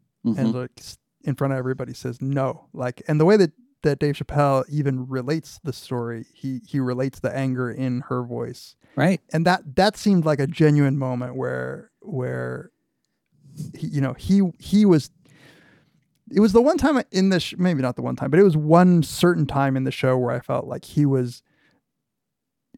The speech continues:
Speaker 2: admitting to change himself, like, admitting to see, to, to being a different person because of his relationship with Daphne.
Speaker 1: Yeah.
Speaker 2: Um,
Speaker 1: You know, and I, again, I think that's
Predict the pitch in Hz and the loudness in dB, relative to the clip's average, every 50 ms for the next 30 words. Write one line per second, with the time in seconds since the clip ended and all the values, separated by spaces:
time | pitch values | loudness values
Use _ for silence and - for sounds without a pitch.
0 | - - 156 147 135 143 147 151 170 170 170 165 160 151 135 - - 131 - - | 0 2 4 4 6 6 8 8 8 8 6 6 4 2 0 -2 -4 -6 -4 -2
1 | - 156 147 139 127 123 117 117 - - - _ _ - 135 127 - - 120 127 | 0 0 2 0 0 -2 -6 -8 -10 -14 -18 _ _ -4 -4 -2 -2 -4 -6 -6
2 | - - - 139 135 - 143 131 139 147 151 143 143 143 135 135 127 - 131 123 | -8 -8 -8 -6 -2 -2 0 2 2 2 2 2 2 0 -2 -4 -6 -6 -6 -8
3 | - - - 143 139 131 - - - - 131 123 120 120 - _ _ - - 131 | -6 -4 -2 0 0 0 -2 -4 -4 -2 0 0 -2 -2 -6 _ _ -6 -6 -6
4 | 123 120 127 _ _ _ - 220 220 _ _ 233 _ _ - 147 143 143 139 135 | -6 -6 -12 _ _ _ -20 -20 -20 _ _ -20 _ _ 0 0 2 2 0 -2
5 | 127 120 147 139 147 131 - - - 143 - - 131 120 113 120 - - 143 143 | -2 -2 -2 -2 -2 -2 -4 -4 -4 -4 -2 -2 -2 -2 -4 -6 -6 -4 -2 -2
6 | 135 120 127 120 113 - 127 117 123 123 117 120 120 - - 120 - - 123 - | 0 0 -2 -4 -4 -6 -6 -4 -4 -4 -4 -6 -6 -8 -12 -12 -12 -14 -10 -10
7 | 123 113 160 - - - 120 - _ _ _ _ _ _ _ _ _ _ _ _ | -8 -10 -10 -12 -16 -18 -18 -18 _ _ _ _ _ _ _ _ _ _ _ _
8 | _ - 107 104 - - - - _ _ _ _ _ _ _ _ _ - 160 151 | _ -2 -2 -2 -4 -8 -14 -20 _ _ _ _ _ _ _ _ _ 0 2 4
9 | 151 143 143 143 143 - 147 147 147 151 139 - 139 139 - 175 196 180 139 131 | 4 4 4 4 4 4 4 4 4 4 2 2 0 2 2 4 4 4 2 2
10 | - 143 131 127 - 123 123 117 - - - | 2 0 -2 0 0 0 0 0 0 -6 -10